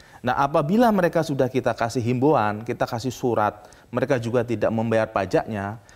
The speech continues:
maka proses penindakan hukum akan berjalan,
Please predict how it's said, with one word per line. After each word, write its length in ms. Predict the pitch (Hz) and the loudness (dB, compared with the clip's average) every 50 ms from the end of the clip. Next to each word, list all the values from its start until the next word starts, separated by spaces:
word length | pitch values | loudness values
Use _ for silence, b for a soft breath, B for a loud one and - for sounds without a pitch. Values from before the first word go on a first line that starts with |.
| B B | B B
maka 560 | B 98 101 98 98 - - 139 156 175 170 | B -2 -2 -2 -2 -4 -2 0 2 2 0
proses 560 | 170 - - 131 120 117 - - 156 160 151 - | 0 -2 -2 -2 -2 -2 -2 -2 -2 -2 -2 -4
penindakan 720 | - - 131 131 127 127 120 113 117 110 - 127 123 127 | -6 -4 -4 -4 -2 -2 0 0 0 0 0 -2 -4 -4
hukum 400 | 104 113 104 - 165 160 156 - | -4 -6 -4 0 0 0 0 -2
akan 200 | 123 - 139 131 120 | -4 -2 -2 -4 -2
berjalan, 420 | 113 104 - 107 95 104 104 98 | -4 -6 -4 -4 -2 -2 -2 -4